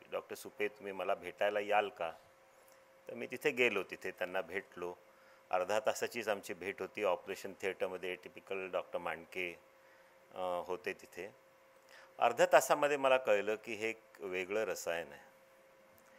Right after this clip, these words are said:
सर्वसाधारणपणे तसं पाहिलं तर सर्जन हे थोडी येडेच असतात. मराठी म्हटलं तर सणकी असतात, ऑफबीट असतात, सटक असतात खरं सांगायचं म्हणजे. आणि कार्डिओव्हॅस्क्युलर सर्जन म्हणजे तर त्यामध्ये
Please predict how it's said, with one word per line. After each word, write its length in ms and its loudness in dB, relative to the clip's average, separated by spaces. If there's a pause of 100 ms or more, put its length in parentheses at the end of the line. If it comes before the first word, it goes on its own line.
(240)
सर्वसाधारणपणे 1400 8 (220)
तसं 160 -2
पाहिलं 340 0
तर 40 6
सर्जन 480 4
हे 140 2
थोडी 200 0
येडेच 300 2
असतात. 260 -6 (1160)
मराठी 440 12
म्हटलं 320 12 (120)
तर 100 10
सणकी 420 6
असतात, 500 8 (100)
ऑफबीट 460 2
असतात, 420 6 (640)
सटक 420 6
असतात 260 -2 (360)
खरं 160 2
सांगायचं 460 0
म्हणजे. 200 -18 (560)
आणि 200 6
कार्डिओव्हॅस्क्युलर 800 8
सर्जन 300 4
म्हणजे 220 2
तर 40 2
त्यामध्ये 460 4